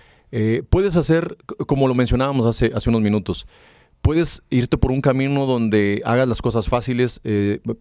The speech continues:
tengas obviamente una capacidad financiera muy rápida, eh, con un, un esfuerzo muy, muy corto, ¿no? Pero sabes que eso es ilícito. O sea,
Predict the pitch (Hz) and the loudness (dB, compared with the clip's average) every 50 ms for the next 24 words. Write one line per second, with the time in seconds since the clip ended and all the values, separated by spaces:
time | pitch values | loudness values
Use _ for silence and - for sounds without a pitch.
0 | _ - 135 117 123 123 113 - 127 120 117 117 117 117 110 - 113 107 104 104 | _ -2 0 0 2 0 0 0 0 0 0 0 -2 -2 -2 0 0 2 2 2
1 | 110 113 117 110 104 98 - 110 - - 98 85 107 98 107 110 104 98 85 87 | 2 2 0 0 -2 -2 -4 -4 -4 -4 -2 -2 -2 -2 -2 -2 -2 -2 -2 -2
2 | 101 101 104 98 95 98 - - 98 104 113 107 123 120 - - 123 120 127 160 | 0 0 0 -2 -2 -6 -8 -4 0 0 2 2 2 0 2 2 0 0 0 -2
3 | _ _ _ _ _ _ _ _ _ - - 110 - - 110 110 117 117 117 127 | _ _ _ _ _ _ _ _ _ -6 -6 -4 -2 0 0 2 2 0 0 0
4 | 123 113 107 - - 113 101 - 107 101 104 92 - - - 135 110 104 104 101 | 0 0 0 0 -2 -2 -2 -2 -2 -2 -2 -2 -4 -8 -8 -4 -2 0 0 0
5 | - - 101 90 - 98 85 90 95 107 117 - - 110 107 107 107 107 104 104 | 0 -2 -4 -4 -4 -6 -6 -4 -4 -6 -6 -2 -2 0 2 2 2 2 0 0
6 | 107 - 139 143 147 143 - - 131 - - 127 113 - 123 113 98 - 95 - | -2 0 0 0 0 0 -2 -2 -2 -2 -2 -4 -2 -2 -2 -2 -2 -4 -6 -12
7 | - 90 - - - 101 - 117 107 104 101 92 | -14 -20 -20 -16 -12 -8 -4 -2 -2 -2 -2 -4